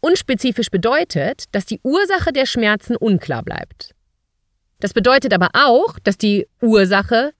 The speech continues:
nicht behandelt werden kann. Und hier ist oft das Problem, warum auch Rückenschmerzen immer und immer wieder kommen. Die meisten Menschen behandeln nämlich nicht die Ursache,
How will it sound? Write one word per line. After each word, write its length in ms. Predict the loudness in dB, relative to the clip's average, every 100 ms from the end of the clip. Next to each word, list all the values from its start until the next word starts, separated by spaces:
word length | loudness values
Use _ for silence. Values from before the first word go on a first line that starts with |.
| _
nicht 340 | 2 2 0 -4
behandelt 440 | 0 2 2 0
werden 240 | -4 -4
kann. 220 | -10 -12 -12 _ _ _ _ _ _ _ _ _ _ _ _ -2
Und 160 | -2
hier 260 | 2 2 2
ist 160 | 0
oft 180 | -2 -2
das 140 | -4 -4
Problem, 640 | -4 -2 0 0 -2 -6 -12 _
warum 240 | 0 2 0
auch 200 | 0 -2
Rückenschmerzen 840 | -2 -2 -4 -4 -4 -4 -6 -6 -8 -4
immer 420 | 0 0 0 -2
und 160 | -4
immer 300 | -2 -2 -2
wieder 240 | 0 -2 -2
kommen. 400 | -4 -8 -10 -20 _ _ _ _ _ _ _ _ _ _
Die 80 | 0
meisten 420 | 2 2 0 -2
Menschen 380 | 0 0 0 -2
behandeln 400 | -2 -2 -2 -2
nämlich 240 | 0 -2 -4
nicht 140 | -6
die 80 | -6
Ursache, 720 | 0 0 0 -4 -4 -6